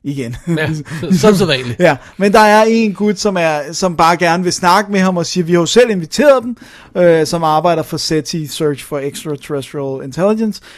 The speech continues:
Speaker 1: øh, som, som ikke kan forstå den her måde, øhm, at de be-, de reagerer på, når de nu har sendt Voyager ud.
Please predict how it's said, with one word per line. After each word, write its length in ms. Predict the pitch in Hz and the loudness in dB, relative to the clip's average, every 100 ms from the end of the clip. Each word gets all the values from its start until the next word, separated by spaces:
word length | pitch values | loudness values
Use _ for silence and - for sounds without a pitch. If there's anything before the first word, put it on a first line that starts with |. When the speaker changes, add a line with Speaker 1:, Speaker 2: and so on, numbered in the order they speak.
| - - | -20 -4
Speaker 1:
øh, 340 | 180 175 170 175 | 0 2 2 -2
som, 320 | 175 196 170 165 | -6 -4 -4 -6
som 260 | 180 170 175 | -8 -8 -8
ikke 140 | 202 | -8
kan 120 | - | -8
forstå 500 | 185 170 165 131 - _ | -8 -6 -4 -4 -6 _
den 140 | 156 143 | -6 -6
her 220 | 139 127 | -6 -8
måde, 360 | 127 123 123 127 - _ - _ - | -10 -12 -8 -8 -10 _ -20 _ -6
øhm, 520 | 156 143 135 131 127 123 _ _ - | -2 -2 -4 -10 -12 -16 _ _ -14
at 180 | 143 | -12
de 60 | 165 | -12
be-, 260 | 135 175 180 _ - | -10 -8 -8 _ -6
de 80 | 185 | -2
reagerer 440 | 151 143 202 208 | 0 -2 2 2
på, 160 | 156 160 | 2 -2
når 100 | 151 | -4
de 80 | 156 | -4
nu 120 | 165 | 0
har 100 | 170 | 0
sendt 240 | - 135 | -2 -8
Voyager 360 | 127 123 131 135 | -6 -6 -8 -8
ud. 200 | 113 - | -12 -16